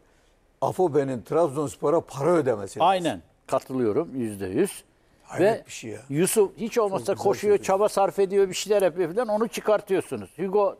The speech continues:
Speaker 2: sakatlandığı için Hosseini girdi. Ama yani, e, hakikaten Abdullah Avcı'nın da işi zor. Yani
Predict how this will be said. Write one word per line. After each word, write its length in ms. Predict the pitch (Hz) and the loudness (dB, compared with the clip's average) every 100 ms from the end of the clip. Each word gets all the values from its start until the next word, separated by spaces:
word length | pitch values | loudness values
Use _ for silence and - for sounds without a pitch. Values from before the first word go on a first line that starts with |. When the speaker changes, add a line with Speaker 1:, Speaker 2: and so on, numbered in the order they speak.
| _ | _
Speaker 2:
sakatlandığı 720 | - 196 - 160 147 131 120 | -4 -2 0 -2 -2 -2 -2
için 320 | 113 - 104 - | -4 -6 -12 -8
Hosseini 520 | 127 - 110 107 92 | -6 -4 -4 -4 -6
girdi. 400 | 90 80 143 202 - _ _ _ _ _ _ | -10 -4 0 0 -2 _ _ _ _ _ _
Ama 320 | - 165 104 - _ _ _ _ _ _ _ | -2 0 -2 -8 _ _ _ _ _ _ _
yani, 280 | 151 151 101 87 _ _ _ - | 0 0 -2 -12 _ _ _ -12
e, 40 | 104 113 - _ | -12 -12 -18 _
hakikaten 540 | - - - 104 151 - _ _ _ _ _ - | -4 -4 -4 -2 -2 -2 _ _ _ _ _ -2
Abdullah 480 | 143 - 123 113 127 | -2 -2 -6 -2 0
Avcı'nın 440 | 123 110 101 90 | 0 -4 -10 -10
da 120 | 87 | -12
işi 220 | - - | -8 -4
zor. 420 | 156 185 180 - - _ _ _ _ _ _ _ - | 2 2 2 -2 -20 _ _ _ _ _ _ _ -12
Yani 260 | 107 90 | -10 -10